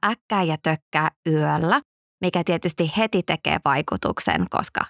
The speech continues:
se tapahtuu pimeällä ja tutkitaan yöllä tapahtuvia asioita. Ja erityisesti meillä on ainakin kiinnostanut nämä kaupunkikuvat, missä näkyy, mitä ihmiset tekee yöllä tai mitä eri ammatteja harjoitetaan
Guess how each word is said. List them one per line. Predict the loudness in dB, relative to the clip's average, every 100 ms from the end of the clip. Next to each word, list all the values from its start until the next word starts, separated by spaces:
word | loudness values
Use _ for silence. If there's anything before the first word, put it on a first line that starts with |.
| -6
se | -4
tapahtuu | -4 -2 -4 -4 -4 -2
pimeällä | -2 0 2 2 2 2 0 0
ja | -2 0
tutkitaan | -2 -2 -2 0 0 0
yöllä | 0 0 0 -2
tapahtuvia | -2 -4 -4 -4 0 0
asioita. | 0 0 -2 -2 0 0 -2 _ _ _ _
Ja | -6 -2
erityisesti | -2 0 0 -2 -2 -2
meillä | 0 0 0
on | 0
ainakin | -2 -2 -4 -6 _
kiinnostanut | -2 0 0 0 0 0 -4 _ _ _ -2
nämä | -2 0
kaupunkikuvat, | 0 0 0 -2 -2 -2 -4 _ -2 0 -2 -2
missä | -2 0 0
näkyy, | -2 0 0
mitä | 0 0 -2 _ -6
ihmiset | 2 2 2 -2
tekee | -6 -2 -2 0
yöllä | 0 0 -2 -2
tai | -2
mitä | 0 0 0 0
eri | -2 0
ammatteja | 0 0 -2 -4 _ -2 0 -2 _ -18
harjoitetaan | -2 0 0 0 -2 -2 -4 -2 -2 -2